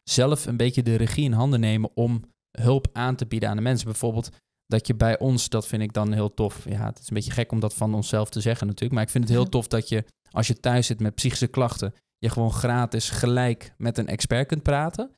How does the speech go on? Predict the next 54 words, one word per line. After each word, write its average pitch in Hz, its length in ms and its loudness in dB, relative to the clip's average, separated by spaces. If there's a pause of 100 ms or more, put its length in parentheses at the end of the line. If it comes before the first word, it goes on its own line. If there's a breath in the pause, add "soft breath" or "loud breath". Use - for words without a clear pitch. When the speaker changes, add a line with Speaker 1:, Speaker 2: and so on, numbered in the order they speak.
Speaker 2:
Ja. 214 220 -4
Speaker 1:
Terwijl 110 240 2
als 117 140 2
je 123 60 0
dat 113 180 0
via 120 180 2
de 117 80 4
reguliere 123 480 2
circuit 117 480 0
doet, 107 220 0 (180 soft breath)
kom 107 140 0
je 107 80 2
eerst 117 140 2
bij 104 100 2
de 98 80 -2
huisarts, 139 460 2
dan 107 160 0
bij 107 100 0
de 104 60 0
praktijkondersteuner 110 880 0
G - 40 -4 (160)
G 117 60 2
Z, 147 120 2 (160)
die - 160 -4
ook - 140 -2
geen 143 120 0
psycholoog 127 500 -2
is. 127 200 -2 (240 loud breath)
En 107 120 -4
dan 113 120 0
misschien 120 280 0
over 113 140 0
een 107 120 -2
paar 143 260 0
maanden, 131 320 2
misschien 123 320 0
met 113 140 0
overleg, 117 400 0
et - 120 -8
cetera, 117 280 0
et 117 80 -4
cetera. 135 420 0 (240 soft breath)
Soms 107 180 -2
kan 104 120 0
dat 107 120 0
een 107 100 2
jaar 127 240 0
duren, 131 200 2
kom 131 180 0
je 123 60 0
pas 135 320 -2
bij 117 180 2
een 113 80 2
psycholoog. 120 640 2